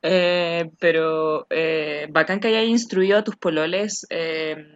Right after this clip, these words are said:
por ese viaje de videos, porque siento que es necesario. De hecho, una vez estábamos en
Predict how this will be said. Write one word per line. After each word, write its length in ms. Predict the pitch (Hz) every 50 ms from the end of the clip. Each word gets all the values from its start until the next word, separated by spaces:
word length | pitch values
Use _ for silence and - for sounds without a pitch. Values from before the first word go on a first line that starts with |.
| 156 -
por 200 | - 170 160 165
ese 180 | 165 165 180
viaje 840 | 165 156 151 156 156 - - 165 151 147 147 151 - - - - - 147
de 100 | 156 147
videos, 420 | 147 143 139 139 135 135 143 147 -
porque 580 | - 147 143 - - 139 131 135 135 131 131 135
siento 260 | - 165 160 - 156
que 80 | 156 156
es 40 |
necesario. 720 | 165 156 147 - 143 - - 143 135 135 156 175 214 254 311 _ - - - - _ _ _ _ _ _ _ _ _ _ _ _ _ _
De 100 | - 165
hecho, 600 | 160 - - - 180 170 165 160 160 156 156 156 - _ _ _ _ _ _ _ _ _ _ _ -
una 180 | 185 220 170
vez 220 | 196 208 277 349 302
estábamos 460 | 247 - 240 240 240 240 247 240 233
en 340 | 226 220 214 208 208 196